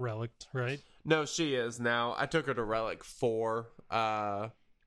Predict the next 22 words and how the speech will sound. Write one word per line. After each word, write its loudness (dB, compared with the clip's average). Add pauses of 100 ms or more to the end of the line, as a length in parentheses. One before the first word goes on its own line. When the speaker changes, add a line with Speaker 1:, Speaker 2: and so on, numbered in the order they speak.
(540)
Speaker 1:
And 0
the 0
Speaker 2:
I 2
Speaker 1:
clones 0
are -2
what? -2 (840)
Speaker 2:
Um, 0 (400)
Arc 2
and, 2
uh, 2 (400)
Arc 4
and 0
Rex 2
are 2
Relic 0
four. 0 (1500)
Um, 2
Echo 2
is 0
Relic -2
five, 0 (120)
and 0